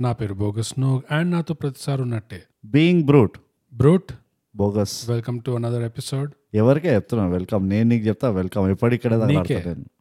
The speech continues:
Speaker 1: ఎపిసోడ్ నేను స్టార్ట్ చేస్తున్నా కాబట్టి నీకు వెల్కమ్ ఈ ఎపిసోడ్‌లో.
Speaker 2: ఇదో ఇలాంటి చెత్తల ఫార్మాలిటీలు చేయకు నాతో.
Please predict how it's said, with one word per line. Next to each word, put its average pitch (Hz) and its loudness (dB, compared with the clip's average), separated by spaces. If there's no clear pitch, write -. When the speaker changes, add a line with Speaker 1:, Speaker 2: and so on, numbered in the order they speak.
Speaker 1:
ఎపిసోడ్ 131 -4
నేను 143 -2
స్టార్ట్ 135 -6
చేస్తున్నా 120 -8
కాబట్టి 110 -10
నీకు 113 -8
వెల్కమ్ 101 -12
ఈ 98 -10
ఎపిసోడ్‌లో. 101 -4
Speaker 2:
ఇదో 151 6
ఇలాంటి 143 0
చెత్తల 147 -2
ఫార్మాలిటీలు 113 0
చేయకు 90 -4
నాతో. 78 -6